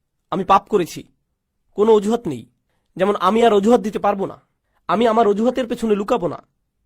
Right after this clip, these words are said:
তাই না? প্রত্যেকবার কোনো ভুল হয়ে গেলে শয়তান এসে বলে, "না, না, এটা তোমার দোষ না, সমাজের দোষ। তুমি অনেক চাপের মাঝে ছিলে, তুমি অনেক চাপের মধ্যে ছিলে, তুমি তখন খুবই রেগে ছিলে, তোমার বন্ধুর দোষ ওটা, অমুকের দোষ সেটা,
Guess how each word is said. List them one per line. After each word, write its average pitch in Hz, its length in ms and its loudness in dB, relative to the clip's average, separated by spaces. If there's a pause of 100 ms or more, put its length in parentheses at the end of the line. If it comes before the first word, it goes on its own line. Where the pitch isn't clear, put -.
(180)
তাই 185 140 -4
না? 254 120 -6 (600)
প্রত্যেকবার 269 600 -2
কোনো 254 160 0
ভুল 214 300 -2
হয়ে 220 160 4
গেলে 175 240 -2
শয়তান 190 360 -4
এসে 208 140 -8
বলে, 180 320 -2
"না, 190 180 -6
না, 170 220 -8 (340)
এটা 190 160 -4
তোমার 226 260 0
দোষ 175 240 -8
না, - 160 -16 (300)
সমাজের 202 460 -2
দোষ। - 320 -16 (420)
তুমি 254 160 -2
অনেক 262 180 0
চাপের 226 280 -2
মাঝে 220 240 -2
ছিলে, - 280 -18 (580)
তুমি 240 160 0
অনেক 240 200 2
চাপের 240 280 0
মধ্যে 190 220 -2
ছিলে, 127 300 -14 (500)
তুমি 247 160 -4
তখন 254 220 -2
খুবই 240 320 -6
রেগে 208 240 -4
ছিলে, - 260 -12 (540)
তোমার 214 200 2
বন্ধুর 208 360 0
দোষ 196 200 -4
ওটা, 160 320 -4 (160)
অমুকের 208 380 -4
দোষ 170 200 -8
সেটা, 156 360 -6